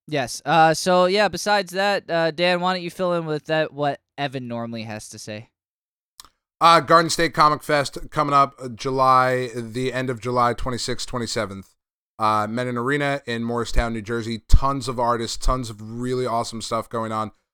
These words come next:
Speaker 2: Uh, the show is, is twice the size that it was last year. And if you went to Garden State Comic Fest last year, you could see that there, it was, it had already grown by the time we were at that show.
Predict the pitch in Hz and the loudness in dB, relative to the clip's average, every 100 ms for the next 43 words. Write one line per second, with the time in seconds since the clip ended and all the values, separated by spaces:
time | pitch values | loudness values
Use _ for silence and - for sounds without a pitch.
0 | _ _ 127 131 117 120 - 120 131 - | _ _ -4 -4 -4 -10 -10 -8 -6 0
1 | 135 135 127 120 123 123 120 113 104 - | 2 2 0 -2 -4 -2 -2 -4 -6 -8
2 | _ - 147 139 - 131 - 127 113 107 | _ -4 2 2 0 0 2 2 0 -4
3 | 117 110 107 110 98 104 95 95 - 95 | -4 -4 -4 -6 -6 -10 -10 -10 -10 -12
4 | 85 _ _ _ 120 120 120 120 127 - | -16 _ _ _ -6 -4 -4 -2 0 2
5 | 127 120 110 117 104 110 107 - 110 98 | 2 2 0 -2 0 -2 -2 -4 -6 -4
6 | 110 104 - 107 104 110 - 101 - 151 | -4 -4 -4 -4 -6 -6 -8 -6 -2 0
7 | 131 110 _ _ _ 120 - 131 120 113 | 0 -4 _ _ _ -6 -2 -2 0 0
8 | 110 104 _ 120 _ 135 113 120 107 _ | -2 -6 _ -20 _ -6 -2 -4 -4 _
9 | - 131 127 - - 151 151 143 135 120 | -4 -2 -2 -2 4 6 6 6 4 -2
10 | 120 127 117 107 110 110 - 131 127 127 | 0 0 0 -2 -4 -2 0 2 2 -2
11 | 123 113 117 107 110 104 - 110 98 | -2 -2 -4 -4 -6 -8 -6 -6 -8